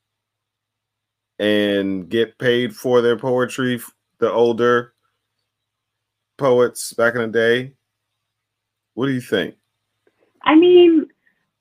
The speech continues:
Speaker 2: I don't know. I, I was never really good at remembering the life of poets.
Speaker 1: Right. Me
Speaker 2: Um,
Speaker 1: neither.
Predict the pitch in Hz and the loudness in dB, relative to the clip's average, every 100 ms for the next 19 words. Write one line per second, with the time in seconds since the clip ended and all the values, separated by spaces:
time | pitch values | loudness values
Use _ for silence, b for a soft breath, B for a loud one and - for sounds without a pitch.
0 | _ _ _ _ _ - 285 262 180 170 | _ _ _ _ _ -10 -4 -2 -2 -2
1 | 170 170 - - 226 240 220 233 233 226 | -4 -6 -6 -2 0 0 -2 0 0 2
2 | 208 190 180 175 165 180 170 165 151 _ | 0 2 0 0 0 -2 -2 -4 -8 _
3 | _ _ _ _ _ _ _ _ _ _ | _ _ _ _ _ _ _ _ _ _
4 | _ _ _ _ _ - 180 180 165 160 | _ _ _ _ _ -4 0 0 0 -2
5 | 170 165 160 160 151 151 170 - - - | -2 -4 -6 -6 -6 -4 -6 -8 -14 -8
6 | 170 170 170 _ - - - 110 104 - | -6 -8 -12 _ -2 2 2 2 -2 -8
7 | - 107 175 170 131 120 104 | -16 -8 -4 -2 -2 -2 -4